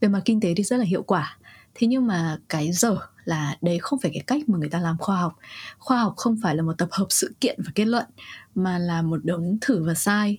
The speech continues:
Thường xuyên người ta sẽ phải đặt dấu chấm hỏi, rồi thậm chí là vứt bỏ những cái thứ từng được coi là nền tảng cơ bản ở trong sách giáo khoa, nếu muốn trả lời những cái câu hỏi lớn hơn, nền tảng hơn.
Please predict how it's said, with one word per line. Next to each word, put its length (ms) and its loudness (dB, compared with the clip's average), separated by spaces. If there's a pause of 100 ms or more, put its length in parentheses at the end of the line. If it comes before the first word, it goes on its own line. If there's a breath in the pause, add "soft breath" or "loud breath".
(400 loud breath)
Thường 200 2
xuyên 240 2
người 160 2
ta 100 0
sẽ 140 -2
phải 200 0
đặt 280 -2
dấu 200 0
chấm 200 0
hỏi, 340 0 (240 loud breath)
rồi 180 0
thậm 160 2
chí 240 2
là 300 0
vứt 140 0
bỏ 260 2
những 140 -2
cái 160 0
thứ 380 -2 (260 loud breath)
từng 240 4
được 200 0
coi 220 2
là 140 0
nền 240 0
tảng 240 0
cơ 120 0
bản 300 0
ở 80 -6
trong 180 -2
sách 140 -2
giáo 160 -2
khoa, 360 0 (480 loud breath)
nếu 400 2
muốn 160 2
trả 160 0
lời 180 0
những 140 -2
cái 120 -4
câu 160 0
hỏi 220 0
lớn 180 2
hơn, 400 0
nền 180 0
tảng 160 -2
hơn. 320 2